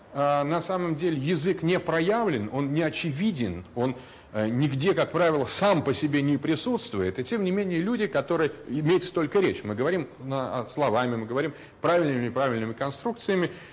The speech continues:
на основании языка, языка, который находится всегда в потенциальном непроявленном состоянии. Он становится правильным, когда становится, когда он превращается в речь. Именно в речь, формулируемую по законам этого языка. Можно изучать речь, как это делала классическая лингвистика,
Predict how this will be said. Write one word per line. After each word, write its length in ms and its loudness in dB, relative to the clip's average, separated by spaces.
на 180 4
основании 540 2
языка, 480 -2
языка, 400 0
который 480 -2
находится 480 -4
всегда 320 -4
в 40 -14
потенциальном 600 -4
непроявленном 720 2
состоянии. 400 -2
Он 60 -2
становится 380 0
правильным, 360 2
когда 260 2
становится, 600 -4
когда 240 0
он 80 -2
превращается 680 -2
в 80 0
речь. 300 -2
Именно 380 -4
в 80 -4
речь, 320 -2
формулируемую 600 0
по 160 -6
законам 440 -4
этого 220 -8
языка. 360 -8
Можно 380 4
изучать 480 0
речь, 320 2
как 200 -2
это 180 0
делала 340 2
классическая 680 0
лингвистика, 640 -2